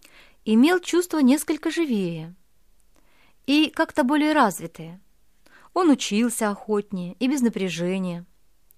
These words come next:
с каким обыкновенно принимается тяжелый и сильный характер. Он был изобретательнее своего брата,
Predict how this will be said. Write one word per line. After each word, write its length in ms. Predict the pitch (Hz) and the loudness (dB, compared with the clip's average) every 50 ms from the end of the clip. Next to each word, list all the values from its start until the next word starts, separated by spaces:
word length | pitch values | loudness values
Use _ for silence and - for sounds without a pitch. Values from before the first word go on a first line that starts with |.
| _ - - - - | _ -20 -20 -20 -20
с 80 | - - | -8 -6
каким 300 | 220 214 - 226 208 196 | -4 -2 0 0 0 0
обыкновенно 680 | 175 - 196 196 190 185 240 285 311 311 285 285 277 | -2 -2 -4 -2 -2 0 0 2 2 2 2 0 -2
принимается 720 | - - 208 202 190 190 185 190 208 233 240 - - 269 - _ | -4 -6 -4 -4 -2 -2 -2 -2 -2 -4 -4 -6 -8 -12 -12 _
тяжелый 460 | - - 208 175 180 185 185 208 226 | -8 -8 -8 -6 -6 -6 -6 -6 -8
и 140 | - - 240 | -8 -8 -10
сильный 380 | 214 - - 196 175 175 180 196 | -10 -8 -8 -8 -8 -8 -8 -8
характер. 580 | - 240 233 202 165 165 _ - - 170 - _ _ _ _ _ _ _ _ _ _ _ _ _ _ _ _ _ _ _ _ _ - - - - - - - _ | -6 -6 -6 -6 -6 -10 _ -20 -20 -20 -20 _ _ _ _ _ _ _ _ _ _ _ _ _ _ _ _ _ _ _ _ _ -20 -20 -20 -20 -20 -20 -4 _
Он 260 | - 285 311 302 269 | 2 4 4 4 4
был 200 | 233 302 294 262 - - | 4 4 2 0 0 -2
изобретательнее 1000 | 254 247 277 254 285 302 277 - - 196 196 208 220 - 226 214 220 220 214 208 | -2 -2 0 0 0 0 0 0 -2 0 0 0 -2 -2 -4 -2 -2 -2 -2 -4
своего 300 | - 214 220 208 214 202 | -4 -4 -4 -2 -2 -2
брата, 520 | 196 196 196 190 180 180 - 175 170 | -2 -2 -4 -4 -6 -8 -12 -14 -16